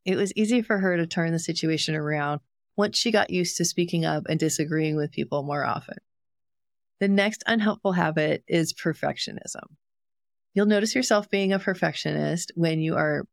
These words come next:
punctual, methodical, and striving for perfect quality combined with being highly critical of yourself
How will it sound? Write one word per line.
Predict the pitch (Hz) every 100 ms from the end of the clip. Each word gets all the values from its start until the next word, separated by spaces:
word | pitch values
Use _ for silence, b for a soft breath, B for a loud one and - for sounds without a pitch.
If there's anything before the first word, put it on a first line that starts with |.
| -
punctual, | 175 170 208 208 226 233
methodical, | 190 180 180 180 196 190 202 202 202
and | 170 165
striving | 165 - 175 175 180
for | 170 156
perfect | 214 220 233
quality | - 170 170 165 165
combined | 160 175 160 165 170 170
with | 165
being | - 165 160
highly | 175 185 208
critical | 214 220 220 208 202
of | 180
yourself | 175 175 185 202 269